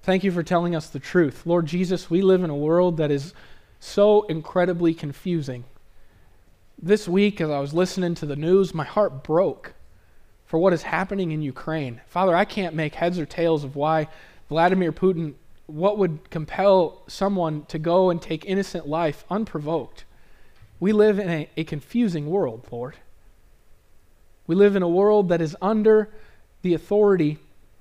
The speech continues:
of Satan to some degree. Thank you, Lord Jesus, for coming here and for making a way out of this place, for granting us a way to come into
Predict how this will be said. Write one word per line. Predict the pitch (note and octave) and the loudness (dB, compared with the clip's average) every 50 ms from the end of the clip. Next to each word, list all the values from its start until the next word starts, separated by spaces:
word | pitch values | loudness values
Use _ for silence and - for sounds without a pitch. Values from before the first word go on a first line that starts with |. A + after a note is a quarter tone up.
| _ _ _ _ _ - - _ _ - _ _ _ - | _ _ _ _ _ -20 -20 _ _ -20 _ _ _ -12
of | D3+ C#3 | -12 -12
Satan | - - G#3 G3+ A#3 D3+ C#3+ C3 A#2+ | -8 -2 -2 0 0 -2 -4 -12 -14
to | - - | -14 -16
some | C#3+ - - C#3+ C#3+ C3+ | -12 -8 -6 -6 -6 -6
degree. | C3+ C3 C#3 C#3 B2 B2 - - - - _ - _ _ _ _ _ _ _ _ _ _ _ _ _ - - - - - _ - - - - _ _ _ - | -6 -4 -4 -4 -6 -6 -10 -16 -20 -20 _ -20 _ _ _ _ _ _ _ _ _ _ _ _ _ -20 -20 -20 -20 -20 _ -20 -20 -20 -20 _ _ _ -12
Thank | - - G3 G3+ G#3 G3 A3+ | -6 -2 0 0 0 0 0
you, | G#3+ | 0
Lord | G3 F#3 F#3 F#3 E3 D#3 | 0 2 2 0 0 0
Jesus, | C#3 E3+ F3 D#3+ C3+ B2+ - - - - - - - - - - _ _ - | -2 -2 -2 -4 -4 -8 -14 -16 -20 -20 -20 -20 -20 -20 -20 -20 _ _ -18
for | - - D3+ | -12 -12 -10
coming | - - F#3+ G#3 G#3 G3+ F3+ C#3 | -6 -2 0 0 2 0 -2 -2
here | A#2+ C3 A#2 A#2+ A#2 - - _ _ _ _ _ - - - _ _ _ _ - - _ - - | -6 -10 -10 -10 -12 -12 -16 _ _ _ _ _ -20 -20 -20 _ _ _ _ -20 -20 _ -20 -18
and | - D3+ | -18 -10
for | - - F#3 | -4 -2 0
making | F#3 F#3+ G3 G3+ G3 G#3 F#3+ F#3+ F3+ - - | 2 4 2 2 2 0 -2 -2 -4 -6 -4
a | D3+ D#3 | -4 -2
way | D3+ E3 E3+ F3+ F3 F3 F#3 F#3 | 0 0 2 2 4 2 2 0
out | - D#3+ F3 G3+ G#3 E3 | 0 0 2 2 2 0
of | C#3 B2 - | -2 -6 -8
this | - A#2 A#2+ - - | -14 -16 -16 -16 -16
place, | - - C3 A2+ - - - - - - - - _ _ _ _ - - - - - - _ _ _ | -16 -14 -14 -14 -14 -16 -20 -20 -20 -20 -20 -20 _ _ _ _ -20 -20 -20 -20 -20 -20 _ _ _
for | - F3+ F3 | -6 -6 -4
granting | D#3+ F#3 G3 G#3+ A3+ G#3+ - A3+ G#3+ | -2 0 2 2 2 2 0 0 0
us | G#3 F#3+ - | 0 -2 -2
a | - D#3+ | -2 -2
way | D#3 E3 F3 F#3 F#3 F#3 F#3 | 0 0 2 2 4 2 2
to | F#3 F#3 - | 0 -2 -6
come | D#3 - - G3+ F#3+ F3+ | -10 -6 -4 -2 -2 -2
into | F3 F#3+ G3 G#3+ G#3+ G3+ - - G#3 G3+ G3 G3 F#3 E3+ | 0 0 0 0 0 -2 -4 -2 0 0 0 0 0 -4